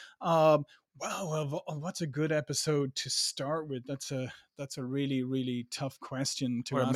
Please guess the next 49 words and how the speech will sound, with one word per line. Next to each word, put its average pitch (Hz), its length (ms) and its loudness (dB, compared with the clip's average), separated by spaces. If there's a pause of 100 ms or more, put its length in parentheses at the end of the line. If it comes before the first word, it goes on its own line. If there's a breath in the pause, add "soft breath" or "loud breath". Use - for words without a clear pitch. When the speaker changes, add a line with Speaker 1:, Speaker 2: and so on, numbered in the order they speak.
Speaker 2:
memorable 131 140 2 (120)
Speaker 1:
done - 40 4
a - 20 4
Speaker 2:
moment 131 500 2
and, 113 160 0
uh, - 20 0
an 110 320 0
episode 120 300 -2
where 120 160 0
you 120 120 2
have 113 120 -2
learned 123 460 2
a 92 80 -6
lot, 120 440 4
something 123 340 -2
that, 120 120 0
like, 113 220 0
every, 139 280 4 (140)
anyone 139 320 2
that 127 140 2 (180)
is 113 100 -10
starting 127 300 4
with 117 140 -4
sales 120 440 0
needs 123 200 -6
to 113 100 -6
listen 120 320 -6
to 117 60 -10
that 113 240 -6
one, 107 240 -4 (160 soft breath)
Speaker 1:
Mm. 139 120 -6
Speaker 2:
something 131 340 -4
in 98 120 -4
that, 98 240 -10
uh, 92 60 -12
in 92 160 -12
that - 280 -14
Speaker 1:
I 240 100 12
have 277 120 12
a 349 60 6
Speaker 2:
direction. 254 160 12
Speaker 1:
great 247 120 4
one 196 200 6
for 175 180 4
entrepreneurs, 147 720 4
actually, 131 600 2
is 135 540 4
there 135 240 4
is, 135 720 2